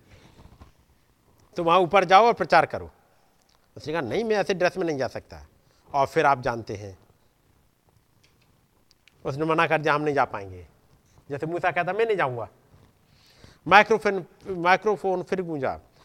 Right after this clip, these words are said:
"क्या कोई रेवरेंड विलियम ब्रैनम को ढूंढ पाया है?" उस अश्वेत आदमी ने अपना हाथ उठाया और अपनी उंगली बिल की तरफ नीचे इशारा करते हुए चला, "यहाँ है वो, यहाँ है।"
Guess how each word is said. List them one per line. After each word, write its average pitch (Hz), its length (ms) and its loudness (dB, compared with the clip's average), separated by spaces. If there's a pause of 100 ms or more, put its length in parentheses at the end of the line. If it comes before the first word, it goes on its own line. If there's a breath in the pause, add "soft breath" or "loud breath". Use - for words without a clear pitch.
(160 soft breath)
"क्या 196 120 2
कोई 196 180 4
रेवरेंड 190 420 4
विलियम 190 380 -2
ब्रैनम 180 340 2
को 196 80 -2
ढूंढ 170 240 -4
पाया 180 260 6
है?" 208 300 0 (1120)
उस 208 200 0
अश्वेत 196 340 0
आदमी 165 360 0
ने 175 80 -2
अपना 165 200 0
हाथ 143 180 2 (540)
उठाया 131 540 0 (360)
और 170 160 4
अपनी 170 240 0
उंगली 165 220 -4
बिल 160 200 -6
की 156 120 -8
तरफ 143 340 -4
नीचे 147 280 -4
इशारा 139 220 0
करते 135 260 -6
हुए 127 60 -8
चला, 120 220 -6
"यहाँ 185 340 6
है 262 80 8
वो, 226 280 4
यहाँ 202 260 4
है।" 139 320 2